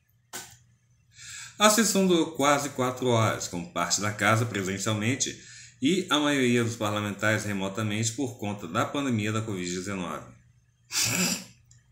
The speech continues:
O pedido de abertura do processo de impeachment foi protocolado pela deputada estadual Renata Souza, do sol,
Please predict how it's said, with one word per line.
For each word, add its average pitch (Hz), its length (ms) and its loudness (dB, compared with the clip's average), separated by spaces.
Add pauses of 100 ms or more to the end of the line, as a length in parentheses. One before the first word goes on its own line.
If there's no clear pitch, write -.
(1040)
O 147 100 2
pedido 156 580 2 (160)
de 90 120 -8
abertura 92 480 -4
do 90 160 -8
processo 95 480 -4
de 98 80 -2
impeachment 98 460 -4
foi 95 160 -6
protocolado 104 760 -2
pela 110 220 0
deputada 104 360 -2
estadual 101 360 -4
Renata 117 340 -2
Souza, 107 380 -2
do - 80 -14
sol, 98 440 -6